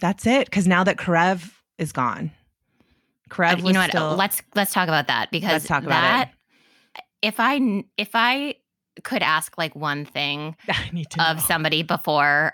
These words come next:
Speaker 1: I
Speaker 2: I
Speaker 1: need to know.
Speaker 2: leave this earth, I need to know what happened, because that ending for him,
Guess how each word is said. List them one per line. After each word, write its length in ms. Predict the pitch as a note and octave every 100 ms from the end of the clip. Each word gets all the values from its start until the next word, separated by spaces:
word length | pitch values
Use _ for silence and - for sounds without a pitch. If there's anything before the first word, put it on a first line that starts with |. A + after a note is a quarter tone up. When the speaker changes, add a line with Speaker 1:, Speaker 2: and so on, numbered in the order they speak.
| -
Speaker 1:
I 220 | D3+ C#3+
Speaker 2:
I 40 | C3+
Speaker 1:
need 220 | C3+ D#3
to 140 | -
know. 100 | E3
Speaker 2:
leave 160 | D3+ D3
this 180 | D#3+ -
earth, 460 | D#3 D3+ B3 - - _ - - - _
I 120 | G3+ G3
need 340 | F#3+ F3+ D#3+
to 140 | -
know 340 | G3 E3+ D#3 D3
what 180 | C#3+ D3
happened, 420 | C#3 - C#3 D3+
because 520 | F#3 G3 E3 D#3 - - - - - _ -
that 460 | E3+ E3+ G#3 D4+ - _ -
ending 400 | G3+ A3 F#3+ F#3
for 200 | - E3
him, 380 | E3+ D#3 C#3